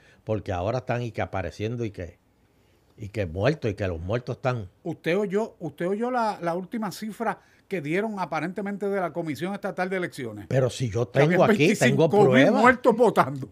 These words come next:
Speaker 1: Pero to-, tengo pruebas, tengo pruebas, este, Junior.
Speaker 2: Eso es imposible.
Speaker 1: Señoras y señores, tengo aquí por primera vez,
Speaker 2: Ajá.
Speaker 1: en, en, en, en, no, nadie lo ha visto.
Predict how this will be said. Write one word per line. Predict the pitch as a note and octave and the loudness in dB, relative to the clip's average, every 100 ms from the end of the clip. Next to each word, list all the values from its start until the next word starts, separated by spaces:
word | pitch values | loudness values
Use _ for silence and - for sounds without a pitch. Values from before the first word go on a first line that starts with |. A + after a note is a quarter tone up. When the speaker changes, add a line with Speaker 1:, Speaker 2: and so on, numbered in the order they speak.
| _ | _
Speaker 1:
Pero | - C3+ C3+ | 0 2 2
to-, | C3+ C3+ | 2 0
tengo | A2 C#3+ D3 F#3+ | 4 4 4 4
pruebas, | C#3+ D3 B3 G#3+ | 4 4 4 2
tengo | - A#2+ E3+ | 0 0 0
pruebas, | D#3 D3 G#3 D4+ D3 G2 | 0 0 2 0 -2 -4
este, | A2 - A2 | -10 -6 -4
Junior. | G#2 F#3 B3 B2 D#2+ - | 0 2 2 -2 -6 -8
Speaker 2:
Eso | C#3 | -4
es | |
imposible. | A#3 A#3 C4 G#3+ D4 | -2 0 -2 2 4
Speaker 1:
Señoras | F#4 F#4 A#3+ G#3+ | 8 8 6 4
y | |
señores, | - D3+ B2 D3+ A#3 A3+ - _ _ _ | 4 0 2 2 2 0 -4 _ _ _
tengo | - D#3 A3 G#3+ | 2 4 4 2
aquí | - E3 C#3 F2 - - | 2 2 2 -2 -10 0
por | C#3 C3 | 2 2
primera | - C#3 C3+ E3 G#3 | 2 0 2 4 4
vez, | D#3 D3 C3 - _ _ _ - | 4 4 2 -4 _ _ _ -8
Speaker 2:
Ajá. | D#3 E3 - | -4 -4 0
Speaker 1:
en, | C#3 C3 B2+ | 0 0 -2
en, | C3 C3 | -2 -2
en, | C3 - | -4 -4
en, | C3 B2+ C3 A#2 - G#2+ B2+ | -8 -10 -10 -14 -14 -14 -8
no, | C3 C3 - D3 | -4 -4 -4 -4
nadie | C#3 D#3+ A#3 | 0 4 6
lo | A3+ | 8
ha | |
visto. | C#3+ D3+ - F2 | 6 4 2 -10